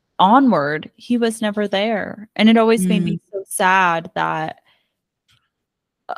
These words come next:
Speaker 1: if we couldn't see him on Christmas, it was always, like, around Christmas. But if we couldn't
Speaker 2: Mm-hmm.
Speaker 1: make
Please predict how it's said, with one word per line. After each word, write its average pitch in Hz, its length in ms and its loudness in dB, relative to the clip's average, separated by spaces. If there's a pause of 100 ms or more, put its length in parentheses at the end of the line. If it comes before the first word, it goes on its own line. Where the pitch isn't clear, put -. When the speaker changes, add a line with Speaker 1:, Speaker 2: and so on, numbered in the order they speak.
Speaker 1:
if 202 200 0
we 208 240 2
couldn't 220 520 -2
see 190 240 -6
him 185 240 -6
on 170 240 -4
Christmas, 202 540 -8
it 180 60 0
was 185 100 -2
always, 175 260 -2
like, 170 140 -6
around 156 520 -4
Christmas. 269 520 -6
But 190 120 -2
if 180 120 -6
we 185 120 -2
couldn't 185 420 -2
Speaker 2:
Mm-hmm. 160 160 -8
Speaker 1:
make - 100 -20